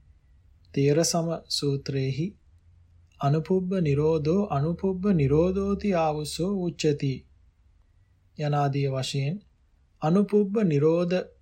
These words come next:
නාමයෙන් නවයක්ද වදාරා තිබේ. මෙසේ මේ සූත්‍ර තෙලෙසෙහි වදාරන ලද නිර්වාණ පිඩු කළ කලෙහි එකසිය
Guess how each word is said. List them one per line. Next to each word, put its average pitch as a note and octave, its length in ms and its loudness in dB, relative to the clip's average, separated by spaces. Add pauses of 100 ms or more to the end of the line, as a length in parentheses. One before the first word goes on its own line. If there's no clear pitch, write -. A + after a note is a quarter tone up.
නාමයෙන් C3+ 600 -4 (140)
නවයක්ද C#3 680 -2 (320)
වදාරා C#3 600 -2
තිබේ. A#2+ 380 -6 (2000)
මෙසේ F3 380 -2
මේ G#3+ 180 0
සූත්‍ර D#3 480 -4 (360)
තෙලෙසෙහි D3+ 640 0 (120)
වදාරන D3 540 -4
ලද D3 300 -8
නිර්වාණ C#3 680 -4 (320)
පිඩු C#3+ 280 -4
කළ C3+ 260 -2
කලෙහි B2 480 -6 (840)
එකසිය F3+ 480 -2